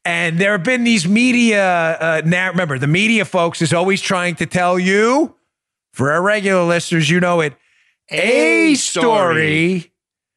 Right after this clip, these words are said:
Speaker 1: not the story. The media doesn't do journalism. The media does storytelling.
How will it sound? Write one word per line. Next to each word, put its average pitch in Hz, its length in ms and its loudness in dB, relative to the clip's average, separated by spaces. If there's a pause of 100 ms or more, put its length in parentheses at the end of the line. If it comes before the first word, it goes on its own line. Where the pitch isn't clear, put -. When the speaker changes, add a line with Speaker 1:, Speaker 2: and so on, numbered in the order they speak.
(300)
Speaker 1:
not 196 680 0
the 226 1160 2
story. 127 800 -4 (320)
The - 80 0
media 294 380 2
doesn't 294 420 -2
do 330 220 2
journalism. 135 720 -4
The 135 80 0
media 190 360 2
does 175 280 -2
storytelling. 202 800 -2